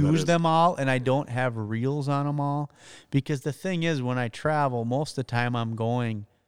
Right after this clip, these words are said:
Speaker 1: from event to event, so I, I, you know, I might only need these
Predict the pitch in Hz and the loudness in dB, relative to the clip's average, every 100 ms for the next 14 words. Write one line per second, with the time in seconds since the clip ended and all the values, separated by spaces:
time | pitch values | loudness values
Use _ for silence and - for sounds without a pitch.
0 | _ _ _ _ 135 123 113 107 120 117 | _ _ _ _ 0 2 0 -2 -4 -4
1 | - 110 95 101 117 127 - - 113 113 | -6 -6 -4 -4 -4 -4 -4 0 2 2
2 | - - 123 113 110 113 120 123 123 117 | -2 -8 -4 -2 -2 -2 -2 0 0 -2
3 | 113 120 120 107 107 120 123 104 | -2 -2 -4 -4 0 2 2 -2